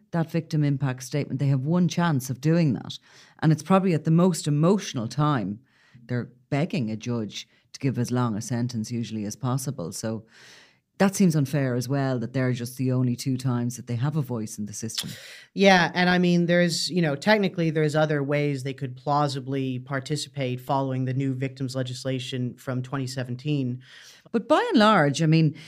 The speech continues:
Speaker 1: this, this restorative justice seems, for, for many, I'm sure, probably a more satisfying way of at least attempting to, if they wish, to communicate with somebody who did them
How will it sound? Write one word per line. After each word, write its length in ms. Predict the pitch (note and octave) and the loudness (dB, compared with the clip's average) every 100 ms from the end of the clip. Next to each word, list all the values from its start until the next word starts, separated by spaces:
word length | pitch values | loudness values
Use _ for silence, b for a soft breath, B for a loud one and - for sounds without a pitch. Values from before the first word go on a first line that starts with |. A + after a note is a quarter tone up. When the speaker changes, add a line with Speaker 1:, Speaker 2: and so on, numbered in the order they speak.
| B - | B 0
Speaker 1:
this, 260 | A#3+ - - | 2 2 -2
this 220 | A#3+ A3+ | -2 0
restorative 600 | F#3 - G3 A#3 C4+ G3+ | -2 2 6 6 4 -2
justice 600 | C#3+ E3+ C3 - B2+ - - | 0 2 0 -2 -6 -6 -10
seems, 580 | - E3 C#3 C3 B2+ - - | -2 2 4 2 0 -4 -8
for, 240 | - C3 | -4 -4
for 160 | - C#3+ | 0 2
many, 420 | C#3 E3+ C3 - | 4 4 2 0
I'm 140 | B2+ | -2
sure, 400 | B2+ C3+ B2 A2+ b b b _ | 0 0 0 -2 b b b _
probably 280 | - D#3 C#3 | -2 0 2
a 40 | C3 | 2
more 160 | C3 | 2
satisfying 960 | B2+ - F3 B3 C4 - C#3 A2 G#2 G2+ - - | 0 2 2 2 -2 0 0 0 -4 -8 -10 -6
way 440 | C3 C3 A#2+ G#2 | -2 0 0 -2
of 420 | - A#2+ G2+ - - | -4 -4 -6 -8 -8
at 140 | C#3 | -2
least 400 | D3 C#3 - - - | 0 -2 -4 -10 -12
attempting 600 | B2+ E3 D#3 E3 D#3+ B2 | -4 0 0 0 0 -2
to, 300 | - C3 A#2+ | -2 -2 -2
if 160 | B2 B2+ | -6 -6
they 120 | B2 | -4
wish, 440 | B2 C3 B2+ - b b b b b - | 0 0 -2 -4 b b b b b -8
to 100 | C3+ | -6
communicate 840 | C3 C#3+ C#3+ C3 C3+ G2 F#2+ - - | -2 2 2 2 -2 -6 -6 -10 -10
with 200 | G#2+ B2 | -10 -4
somebody 360 | C#3 A#2+ A#2 | -4 -2 -4
who 140 | A#2+ B2 | -4 -4
did 240 | A#2+ A#2 | -4 -6
them 260 | A2+ A#2 | -4 -4